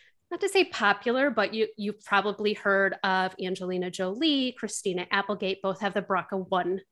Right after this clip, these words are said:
gene mutation. And so with that, um, you know, I kind of felt like my,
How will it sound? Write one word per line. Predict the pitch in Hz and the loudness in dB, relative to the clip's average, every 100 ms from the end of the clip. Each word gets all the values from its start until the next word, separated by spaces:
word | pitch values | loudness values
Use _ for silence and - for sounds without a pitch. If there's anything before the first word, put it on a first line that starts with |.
| _ | _
gene | 208 202 180 | -6 -2 -2
mutation. | - - - - - - - _ _ _ _ _ _ - | -4 -8 -12 -12 -12 -16 -20 _ _ _ _ _ _ 2
And | 220 220 | 4 4
so | 214 - - 233 220 214 220 - | 4 0 4 6 8 6 0 -8
with | 208 226 254 - - | -2 0 0 -2 -4
that, | 202 185 214 302 - - | 0 4 4 2 -2 -8
um, | 202 190 180 180 196 196 _ - | -4 -4 -4 -6 -8 -14 _ -12
you | 220 | -8
know, | 190 | -6
I | |
kind | 196 - 208 | -8 -6 -8
of | 202 | -6
felt | 196 - | -8 -8
like | 220 | -8
my, | 214 202 | -8 -6